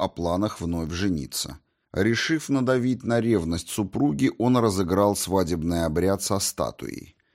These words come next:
Гера смягчилась и решила вернуться. Они познакомились на свадьбе, Борис и Настя.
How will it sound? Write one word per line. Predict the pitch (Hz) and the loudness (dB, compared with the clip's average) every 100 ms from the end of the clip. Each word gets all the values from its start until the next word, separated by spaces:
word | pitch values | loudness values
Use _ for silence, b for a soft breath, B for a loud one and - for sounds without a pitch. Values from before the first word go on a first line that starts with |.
| _ - | _ -12
Гера | 82 85 90 80 | -6 0 0 0
смягчилась | - 82 80 - 110 127 139 - - | -4 -6 -6 -6 -4 -2 -2 -2 -4
и | 90 | -4
решила | 82 - - 80 87 | -4 -6 -6 -4 -2
вернуться. | 90 85 58 - - - - _ _ _ _ _ _ | -2 -4 -8 -10 -12 -12 -20 _ _ _ _ _ _
Они | - 82 98 | -6 -2 -2
познакомились | 98 98 90 95 90 110 101 92 90 - | 0 -2 -2 -4 -2 0 0 0 0 -4
на | 82 92 | -4 -4
свадьбе, | - 87 73 60 60 - - - | -4 -4 -6 -8 -12 -16 -18 -12
Борис | 80 76 78 95 - - | -6 -4 -2 -2 -4 -2
и | 95 | 0
Настя. | 80 - - - | 0 -4 -10 -10